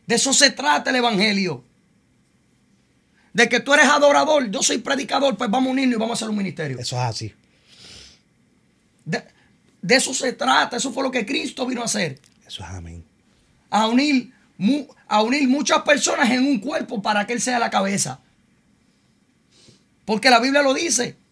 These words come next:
Speaker 1: ustedes son miembros del cuerpo de Cristo, pero yo soy la cabeza. Y entonces aquí quien nos dirigió aquí, la cabeza es Cristo.
Speaker 2: Amén.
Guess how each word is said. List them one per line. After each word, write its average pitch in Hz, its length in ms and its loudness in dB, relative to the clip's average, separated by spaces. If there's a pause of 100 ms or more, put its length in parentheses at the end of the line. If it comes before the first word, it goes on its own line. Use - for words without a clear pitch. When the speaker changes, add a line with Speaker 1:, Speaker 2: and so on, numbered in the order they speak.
(300)
Speaker 1:
ustedes 254 400 -4
son 262 220 0
miembros 262 540 -2 (480)
del 208 240 -2
cuerpo 233 480 0 (160)
de 185 200 -4
Cristo, 175 500 -6 (360)
pero 190 240 0
yo 208 400 -2
soy 180 240 -4
la 175 120 -2
cabeza. 139 420 -6 (1900)
Y 208 100 0
entonces 226 280 2
aquí 233 260 -2
quien 233 180 -4
nos 214 120 -8
dirigió 202 400 0
aquí, 233 280 -4
la 190 140 -4
cabeza 202 400 -4
es 196 60 -10
Cristo. 262 540 -10
Speaker 2:
Amén. 104 480 -10